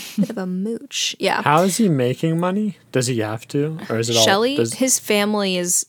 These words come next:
Speaker 2: rich, so he gets, like, an allowance, basically.
Speaker 3: It's just all the butcher money.
Speaker 2: It's all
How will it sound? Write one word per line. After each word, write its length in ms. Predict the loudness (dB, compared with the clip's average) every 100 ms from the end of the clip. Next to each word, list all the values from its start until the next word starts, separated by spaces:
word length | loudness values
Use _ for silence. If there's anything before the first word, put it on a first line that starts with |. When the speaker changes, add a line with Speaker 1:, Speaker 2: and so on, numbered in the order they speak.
| _ -4
Speaker 2:
rich, 480 | -2 -2 -2 -2 -2
so 140 | -2
he 160 | -2 -2
gets, 260 | 0 0
like, 140 | -2 -4
an 80 |
allowance, 580 | -2 0 0 0 -2 -2
basically. 540 | -2 -4 -6 -6 -4 0
Speaker 3:
It's 140 | 2
just 180 | 2 2
all 220 | 2 4
the 100 | 2
butcher 320 | 2 0 0
money. 280 | -6 -8 -10
Speaker 2:
It's 120 | -8
all 160 | -6